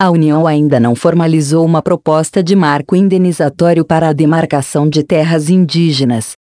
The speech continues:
tema sensível por envolver orçamento público e demandas de proprietários de terras potencialmente demarcadas.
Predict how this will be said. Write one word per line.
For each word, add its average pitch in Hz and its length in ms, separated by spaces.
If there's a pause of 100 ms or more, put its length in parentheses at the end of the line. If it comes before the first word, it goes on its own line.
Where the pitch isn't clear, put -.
(120)
tema 170 260
sensível 170 560
por 175 180
envolver 156 480
orçamento 160 640
público 147 480
e - 20
demandas 151 600
de 175 100
proprietários 156 840
de 156 140
terras 156 480
potencialmente 160 880
demarcadas. 160 960